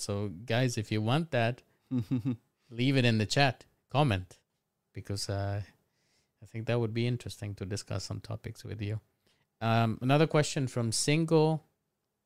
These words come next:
Speaker 1: Shots. Boludo niekedy na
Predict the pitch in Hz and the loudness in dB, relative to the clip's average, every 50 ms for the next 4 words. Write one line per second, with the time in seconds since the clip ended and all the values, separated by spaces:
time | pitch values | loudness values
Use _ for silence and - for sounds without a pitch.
0 | _ _ _ _ _ _ _ _ _ _ _ _ - - - - 131 113 110 - | _ _ _ _ _ _ _ _ _ _ _ _ -10 -6 0 0 0 0 0 -8
1 | - - - - _ _ _ _ _ _ _ _ _ _ _ _ _ _ _ _ | -14 -16 -16 -16 _ _ _ _ _ _ _ _ _ _ _ _ _ _ _ _
2 | _ _ _ - 110 104 120 131 147 143 143 147 147 147 131 131 131 127 131 139 | _ _ _ -20 -10 -2 0 2 2 4 2 2 2 2 2 2 2 0 0 0
3 | 139 143 143 131 - - - 107 98 104 107 110 113 113 113 113 107 107 104 101 | 2 0 0 -2 -2 -4 -4 -4 -2 -2 -4 -2 -2 -2 -2 -2 0 0 0 -2
4 | 104 113 | -2 -4